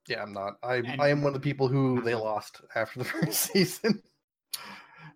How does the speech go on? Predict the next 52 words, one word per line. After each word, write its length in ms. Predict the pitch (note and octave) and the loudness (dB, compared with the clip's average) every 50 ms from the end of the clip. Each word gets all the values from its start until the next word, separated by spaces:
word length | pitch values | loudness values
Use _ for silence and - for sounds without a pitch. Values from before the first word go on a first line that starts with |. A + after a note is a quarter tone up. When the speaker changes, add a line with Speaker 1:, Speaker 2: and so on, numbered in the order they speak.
| _ - | _ 0
Speaker 2:
I, 160 | D#3+ F3+ G#3 | 0 2 4
Speaker 1:
And 120 | B3 C#4 | 4 6
there 100 | - - C#3+ C3 | 6 6 6 6
was 140 | B2 B2 | 4 0
Speaker 2:
I 60 | F3+ G#3 | 0 4
wanna 220 | B3 C#4+ D#4 D#4+ | 4 6 6 6
Speaker 1:
a 20 | |
Speaker 2:
link 340 | - G3+ F3 E3+ F3+ A#3+ B3 A#3+ | 6 4 4 4 2 2 4 2
Speaker 1:
large 120 | - G3+ | 2 2
Speaker 2:
you 480 | G3 F#3+ F#3 F3 E3+ D#3+ D#3 F3 - _ _ - | 0 0 0 0 0 -2 -2 -4 -8 _ _ -6
a 180 | E3 D#3+ D#3 | -4 -4 -4
very 340 | D3 C#3+ C3 D#3+ D3+ D3 D3 | -6 -6 -6 -4 -4 -2 -2
Speaker 1:
number 180 | - - - G#2+ | -2 -4 -4 -6
of 60 | G2 | -8
people. 180 | G#2+ G#2 E3+ D3 A#2 | -8 -8 -8 -8 -8
Speaker 2:
specific 400 | G2+ - - A#2+ A#2+ - D3+ B2+ - _ | -8 -6 -6 -6 -8 -8 -12 -14 -14 _
clip. 380 | - - - - - C3+ - - - _ _ - _ _ _ _ _ - - _ _ - | -16 -14 -10 -6 -6 -6 -6 -6 -12 _ _ -20 _ _ _ _ _ -20 -20 _ _ -16
Speaker 1:
<clears throat> 60 | - - - _ _ _ _ _ - - | -16 -16 -16 _ _ _ _ _ -8 -2
Well, 220 | C#3+ C3 D#3+ E3 E3+ | 0 2 4 4 4
the 60 | F3 | 2
Speaker 2:
Uh, 60 | E3+ - | 0 -2
Speaker 1:
thing 120 | G3 F#3+ | 0 0
is, 160 | F3 D#3+ C#3 - - | 0 -2 -2 -4 -2
I 120 | D3+ F3 | -2 0
know 160 | F3+ F3 E3+ | 2 4 4
what 140 | F3 F3 D3 | 4 4 2
happens 320 | C#3+ D3 C#3 C#3+ C#3 C3 _ - | 2 0 0 -2 -6 -8 _ -8
after 560 | B2+ A#2+ B3 - - - D3+ D3 D3 C#3+ C#3+ _ _ _ _ _ _ _ _ | -6 -4 -4 -6 -4 -2 0 0 0 -2 -4 _ _ _ _ _ _ _ _
the 80 | - C3 | -10 -8
first 440 | - D3+ C#3+ C#3 C#3 - - - - _ - D3+ | -4 -2 -4 -4 -4 -8 -16 -20 -20 _ -20 -18
season. 360 | - - C#3+ C3+ C#3 D3+ D3+ | -12 -8 -8 -6 -4 -4 -2
Like, 120 | C3+ B2 | -2 0
I 80 | B2 C3 | 0 2
know 180 | C3+ C3+ C3 | 4 4 4
what 100 | C3+ B2+ | 4 4
Speaker 2:
Yeah. 60 | B2 A#2+ | 2 0
Speaker 1:
happens, 280 | A#2 - - B2 A2+ A2+ | 0 0 -2 -8 -8 -8
like, 120 | A#2+ A2+ - | -12 -10 -6
in 60 | A2+ | -6
the 60 | A2+ | -4
manga, 400 | A2+ A2 A2 B2 B2 C3+ C#3 C#3 - _ _ _ _ _ - | -2 0 0 2 2 2 0 0 -2 _ _ _ _ _ -4
and 240 | C3 B2+ A#2+ A#2+ A#2 | -4 -4 -4 -4 -6
the 60 | B2 | -6
Speaker 2:
Mm-hmm. 80 | A2+ D3+ | -6 -2
Speaker 1:
story 260 | C#3 A#2+ A2+ A2 G#2+ | -2 -2 -2 -2 -6
just 140 | - - - | -10 -10 -10
doesn't 180 | G#2+ G2+ G#2 | -8 -8 -8
interest 320 | G#2+ G#2+ - G#2 G2 - - | -10 -10 -10 -10 -10 -10 -14
me. 140 | G#2 A2+ _ _ - - - - - - - _ _ _ _ _ _ | -16 -18 _ _ -20 -20 -20 -20 -20 -20 -20 _ _ _ _ _ _
So 340 | - - A2 A2 A2 G#2+ - | -12 -6 -4 -4 -4 -2 -2
Speaker 2:
I 100 | E3+ F3 | -4 -4
just, 280 | F3+ F3+ G#3+ A#3 - | -2 -2 -4 -4 -6